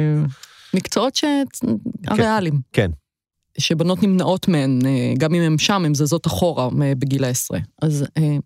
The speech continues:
Speaker 1: בעצם איזשהו מחקר שבדק את ההשפעה של משחקי מחשב על הנטייה של ילדות ואחר כך נערות ללכת בהם, בעצם למקצועות האלה של
Speaker 2: כן.
Speaker 1: המדעים והמתמטיקה וכולי.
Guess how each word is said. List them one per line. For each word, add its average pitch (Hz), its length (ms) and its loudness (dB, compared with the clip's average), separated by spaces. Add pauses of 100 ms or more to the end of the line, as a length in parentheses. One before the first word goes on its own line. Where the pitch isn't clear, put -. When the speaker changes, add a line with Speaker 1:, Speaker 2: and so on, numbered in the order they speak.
(460)
Speaker 1:
בעצם 175 320 0
איזשהו 180 300 -2
מחקר 208 280 -2
שבדק 175 440 0
את - 100 -2
ההשפעה 156 320 0
של 165 120 -2
משחקי 156 340 -2
מחשב 147 440 0
על 135 140 0 (1040)
הנטייה 160 600 2
של 143 340 0
ילדות 143 440 0
ואחר 135 320 -2
כך - 200 -4
נערות 160 400 0
ללכת 160 360 2
בהם, 135 240 0 (100)
בעצם 147 320 2
למקצועות 151 600 0
האלה - 260 -2
של - 180 -4
Speaker 2:
כן. 95 160 4 (180)
Speaker 1:
המדעים 143 540 0
והמתמטיקה 135 960 -4
וכולי. - 320 -2